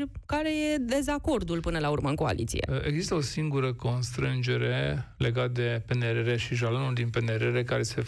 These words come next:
Speaker 2: vorbește despre o anumită reformă, dar nu spune exact cum trebuie să se întâmple,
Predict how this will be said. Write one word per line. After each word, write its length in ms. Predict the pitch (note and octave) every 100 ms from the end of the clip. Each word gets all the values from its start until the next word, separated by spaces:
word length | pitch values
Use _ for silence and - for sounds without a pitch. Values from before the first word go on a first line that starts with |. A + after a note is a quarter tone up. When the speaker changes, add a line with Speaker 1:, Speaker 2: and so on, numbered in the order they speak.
| -
Speaker 2:
vorbește 460 | A#2+ A#2 B2+ B2+
despre 300 | B2+ A#2+ -
o 160 | B2 A#2+
anumită 320 | A#2+ B2+ C3
reformă, 560 | B2 G#2+ A2+ A#2 A#2 B2
dar 160 | A#2
nu 100 | A#2+
spune 260 | C3 - B2
exact 280 | A#2 A#2+ A2
cum 120 | B2
trebuie 220 | B2 A#2+
să 80 | A#2
se 160 | A2+
întâmple, 400 | A2+ A#2 G3 -